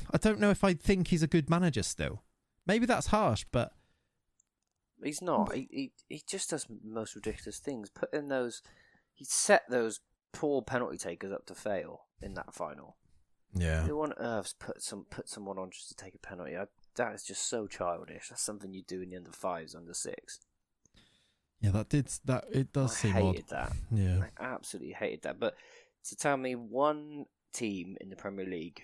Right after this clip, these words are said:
Speaker 2: who would take Gareth Southgate as manager.
Speaker 1: Yeah. Yeah, yeah.
Speaker 2: I don't think,
Speaker 1: I was
Speaker 2: I don't think a single one would. Leicester, if Rodgers just goes and
Speaker 1: I d-, I'm not even
Speaker 2: Southgate's
Speaker 1: sure, you
Speaker 2: free,
Speaker 1: know.
Speaker 2: would they, would they give hi-, would they give him even one thought, let alone two?
Speaker 1: Yeah,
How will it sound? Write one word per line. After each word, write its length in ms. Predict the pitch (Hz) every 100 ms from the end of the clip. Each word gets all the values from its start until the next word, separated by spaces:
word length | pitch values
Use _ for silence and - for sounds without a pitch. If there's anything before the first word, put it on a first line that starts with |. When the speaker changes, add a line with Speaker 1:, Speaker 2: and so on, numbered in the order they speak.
| -
Speaker 2:
who 160 | 95 90
would 280 | 101 101 -
take 320 | - 92 82
Gareth 240 | 85 82
Southgate 440 | - 82 - 80 -
as 120 | -
manager. 400 | 82 78 - - - _ _ _ _ _ _ -
Speaker 1:
Yeah. 180 | 120 85 - - _ _
Yeah, 200 | 110 92
yeah. 120 | 87 85 -
Speaker 2:
I 80 | 151
don't 120 | 143
think, 120 | -
Speaker 1:
I 40 | 135
was 100 | 139
Speaker 2:
I 40 |
don't 140 | 156 135
think 120 | 110
a 40 |
single 400 | 104 - 127 104
one 200 | 110 117
would. 140 | 107 104
Leicester, 420 | 147 - - 95 -
if 160 | 110 165
Rodgers 340 | 165 131 113
just 160 | 110 -
goes 460 | 104 90 95 - - _ _ _ _ -
and 240 | 104 98 101
Speaker 1:
I 80 |
d-, 80 | 110 131
I'm 80 | 113
not 20 |
even 100 | 113
Speaker 2:
Southgate's 320 | 139 131 110 92
Speaker 1:
sure, 180 | 104 98
you 60 |
Speaker 2:
free, 160 | 95 104
Speaker 1:
know. 60 | 98
Speaker 2:
would 160 | 104
they, 200 | 107 107 104 -
would 200 | 110 107
they 200 | 107 101 92
give 260 | - 107 98
hi-, 120 | - - _ _ _
would 160 | 113 107
they 80 | 110
give 180 | 117
him 100 | 107 107
even 160 | 101 104 101
one 260 | 104 104
thought, 400 | 101 - 101 110 -
let 100 | 98
alone 220 | - 98 95
two? 340 | - 98 101 120 _ _ _ - - - _ _ _ _ _ -
Speaker 1:
Yeah, 260 | 113 107